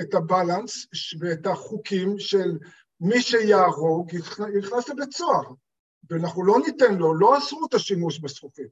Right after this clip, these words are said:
אסרו להשתמש בזכוכית למטרות דיסטרקטיביות. ועכשיו נלך למהפכה, ה-, ל-, ל-, למהפכה התעשייתית.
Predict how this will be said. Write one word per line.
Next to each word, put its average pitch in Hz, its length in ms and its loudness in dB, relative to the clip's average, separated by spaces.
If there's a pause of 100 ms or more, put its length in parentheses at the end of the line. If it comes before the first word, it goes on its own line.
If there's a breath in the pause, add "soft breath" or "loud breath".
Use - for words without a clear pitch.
(380)
אסרו 190 300 -4
להשתמש 247 400 2
בזכוכית - 580 -6 (320)
למטרות 180 680 0
דיסטרקטיביות. 208 840 -4 (920)
ועכשיו 247 300 2
נלך 277 320 2
למהפכה, 277 540 2
ה-, 285 120 4 (560)
ל-, 226 300 -2
ל-, 220 100 -4
למהפכה 233 480 2
התעשייתית. 247 720 2